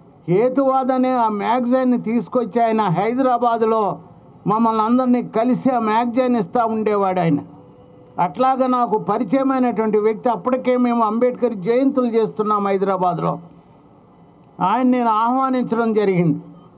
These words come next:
"అయ్యా మీరు రండి, ఇలాగ మేము అంబేద్కర్ జయంతి చేస్తున్నాము, ప్రతి సంవత్సరం మా సంఘ ఆధ్వర్యంలో బ్రహ్మాండంగా చేస్తున్నామని"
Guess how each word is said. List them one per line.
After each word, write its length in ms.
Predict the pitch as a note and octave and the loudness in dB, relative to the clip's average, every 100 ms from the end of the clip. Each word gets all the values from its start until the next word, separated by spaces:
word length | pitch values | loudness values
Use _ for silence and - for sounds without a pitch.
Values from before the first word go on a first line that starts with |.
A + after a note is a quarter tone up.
| - - - | -20 -20 -4
"అయ్యా 280 | F3+ A#3+ C4 | 0 0 2
మీరు 280 | B3+ B3 A#3 | 2 2 0
రండి, 380 | G#3 A3 C4 C4 | 0 0 2 2
ఇలాగ 420 | B3 A#3 B3 A#3+ | 2 2 0 0
మేము 240 | A#3 A3 | 0 0
అంబేద్కర్ 580 | G#3 A#3 B3 F#3+ A#3 G#3+ | 0 0 0 0 -2 -2
జయంతి 460 | E3+ G#3+ C4 A#3+ B3 | 0 0 0 0 0
చేస్తున్నాము, 1000 | A#3 A3+ - A3+ A#3 A#3+ B3 A#3 D3 - - - - - | 0 -2 -2 0 0 2 0 0 -4 -10 -20 -20 -14 -4
ప్రతి 340 | G#3 G#3+ C4 | -4 0 -2
సంవత్సరం 600 | E3+ A3+ A3+ G#3 A#3 A#3+ | 0 0 0 0 -2 0
మా 120 | A#3 | 0
సంఘ 360 | G#3 - G#3+ B3+ | 0 -2 0 0
ఆధ్వర్యంలో 960 | A#3+ A3 G3 F3 A#3+ A3+ A#3 A#3+ G#3 E3+ - - - - - - | 2 0 -2 -2 -2 -2 0 0 -2 -6 -20 -20 -20 -20 -20 -6
బ్రహ్మాండంగా 640 | F3 G#3 A#3+ B3+ B3+ A#3+ A#3 | -2 2 2 2 0 0 0
చేస్తున్నామని" 1000 | G#3+ G#3+ - G#3 G#3 G3+ G3 G3+ F3 | 0 -2 -2 -2 0 0 0 2 0